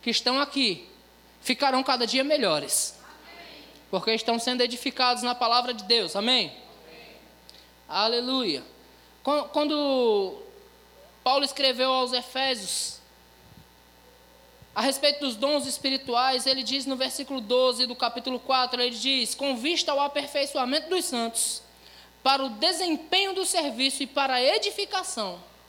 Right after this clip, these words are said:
do corpo de Cristo." Então, pessoas foram levantadas por Deus para edificar pessoas. Quantos, quantos edificadores nós temos aqui?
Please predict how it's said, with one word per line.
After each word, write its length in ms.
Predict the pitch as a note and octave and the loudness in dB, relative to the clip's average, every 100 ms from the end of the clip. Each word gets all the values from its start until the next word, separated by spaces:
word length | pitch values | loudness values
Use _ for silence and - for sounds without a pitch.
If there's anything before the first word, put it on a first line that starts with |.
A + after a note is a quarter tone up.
| - - - - | -20 -20 -20 -8
do 120 | B3 | -6
corpo 560 | A#3+ A3 G#3+ G#3+ A#3+ B3 - - - - F3+ | -4 -2 -2 -4 -12 -12 -14 -20 -20 -20 -12
de 180 | F3 C4 | -6 -6
Cristo." 560 | C4 G#3+ G3 - - - - - - - | -4 -4 -4 -8 -16 -20 -20 -20 -18 -10
Então, 280 | A#3 C4+ | -4 -4
pessoas 560 | C4+ D4 C#4+ C#4 C#4+ C#4 | -2 -2 -2 -2 0 0
foram 240 | C4+ C4+ | -2 -2
levantadas 500 | C4+ C4+ B3+ D4 E4 | -2 -2 -2 -2 -2
por 200 | - E4 | -4 -6
Deus 500 | A3 A3 B3 - - - - - - | -2 -2 -2 -6 -10 -12 -20 -20 -6
para 160 | A#3 A#3+ | -2 -2
edificar 460 | A#3 - B3+ A#3+ | -2 -6 -4 -2
pessoas. 480 | C4+ A#3+ - G#3 G3 | -4 -6 -2 -2 -2
Quantos, 380 | D4 D4+ C4+ C4 - | -2 -2 -4 -6 2
quantos 260 | D#4+ E4 | 2 4
edificadores 580 | D4 C4 - C#4 B3+ B3+ | 0 -2 0 2 4 2
nós 140 | B3 A#3+ | 2 0
temos 220 | A#3+ A3+ | -2 -2
aqui? 320 | A3+ A#3 | -4 -4